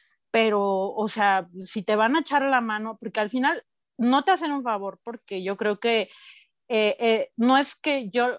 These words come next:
que los promotores les hagamos un favor a las bandas y las bandas nos hagan un favor. Yo creo que es un, es una cadena de, una sinergia, ¿no? Eh, tanto como ustedes van a tocar en, en, en nuestros shows, como también,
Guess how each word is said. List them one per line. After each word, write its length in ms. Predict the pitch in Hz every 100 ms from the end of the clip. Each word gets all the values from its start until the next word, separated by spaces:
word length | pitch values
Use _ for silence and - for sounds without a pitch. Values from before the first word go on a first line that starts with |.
| 214 -
que 120 | 208
los 160 | 202
promotores 460 | - 208 202 220 247
les 200 | 226 180
hagamos 360 | 185 190 233 233
un 120 | 247
favor 180 | 240 233
a 60 | 240
las 200 | 185 185
bandas 360 | 202 220 247
y 60 | 196
las 180 | 180 175
bandas 300 | 208 214 226
nos 240 | 202 180
hagan 200 | 196 202
un 120 | 196 196
favor. 340 | 190 214 - _
Yo 220 | 208 233 240
creo 160 | 254
que 100 | 269
es 140 | 269 262
un, 400 | 247 247 247 240
es 160 | - 226
una 200 | 247 254
cadena 500 | 240 185 190 214 240
de, 460 | 202 165 165 151 - _ - - _ _
una 320 | - 208 233 233
sinergia, 720 | 208 190 220 214 - - - _ -
¿no? 280 | 185 220 - _ _ _ _ _ _ _ - -
Eh, 420 | 220 202 190 185
tanto 300 | 220 208 196
como 200 | 208 202
ustedes 300 | 196 247 254
van 160 | 247 247
a 120 | 254
tocar 340 | 190 175 196
en, 240 | 226 214 -
en, 260 | 185 190 180 -
en 140 | 190
nuestros 360 | 185 180 185 180
shows, 320 | 214 233 311
como 280 | - 202 185
también, 420 | 175 175 196 214